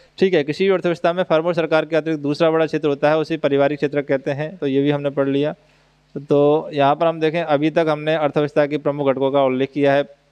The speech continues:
लेकिन विश्व के सारे देश बाहरी बाजार भी करते हैं, व्यापार भी करते हैं। बाहरी क्षेत्र हमारे अध्ययन का चौथा महत्वपूर्ण क्षेत्र है। वहाँ पर,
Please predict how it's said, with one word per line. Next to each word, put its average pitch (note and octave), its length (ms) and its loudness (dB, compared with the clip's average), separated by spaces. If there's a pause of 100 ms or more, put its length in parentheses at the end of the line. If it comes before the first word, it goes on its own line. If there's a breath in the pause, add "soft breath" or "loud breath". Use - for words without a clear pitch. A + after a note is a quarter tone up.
लेकिन C#3+ 300 0
विश्व D3+ 340 -2
के E3 160 0
सारे D3+ 280 2
देश D3 240 -4
बाहरी C#3+ 520 2
बाजार C3+ 360 2
भी C#3+ 140 -4
करते C3 340 -2
हैं, C3 120 -2
व्यापार B2 320 0
भी C#3+ 120 -4
करते C#3 260 -2
हैं। C#3+ 200 -4 (500 soft breath)
बाहरी D#3 320 0
क्षेत्र E3+ 240 -2
हमारे D3+ 260 2
अध्ययन D3 240 0
का D3 140 0
चौथा C#3 300 0
महत्वपूर्ण C#3 300 -4
क्षेत्र C#3 260 -2
है। C#3+ 80 2
वहाँ C3+ 260 0
पर, D3+ 380 -2